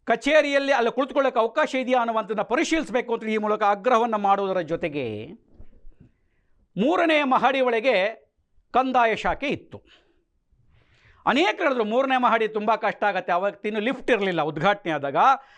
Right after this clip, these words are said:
ಮೂರನೆಯ ಮಹಡಿಯಲ್ಲಿ ತುಂಬ ಕಷ್ಟ ಆಗತ್ತೆ, ಮೂರನೇ ಮಹಡಿಗೆ ಬೇಡ ಅಂತ ಅನೇಕರು ಒತ್ತಾಯವನ್ನು ಮಾಡಿದ್ರು.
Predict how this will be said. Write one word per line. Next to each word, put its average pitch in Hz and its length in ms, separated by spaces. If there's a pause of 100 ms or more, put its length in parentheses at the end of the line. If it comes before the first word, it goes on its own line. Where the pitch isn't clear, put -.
(200)
ಮೂರನೆಯ 269 520
ಮಹಡಿಯಲ್ಲಿ 240 460
ತುಂಬ 247 300
ಕಷ್ಟ - 300
ಆಗತ್ತೆ, 190 420
ಮೂರನೇ 262 420
ಮಹಡಿಗೆ 214 320
ಬೇಡ 240 260
ಅಂತ 240 260
ಅನೇಕರು 247 500
ಒತ್ತಾಯವನ್ನು 202 640
ಮಾಡಿದ್ರು. 101 540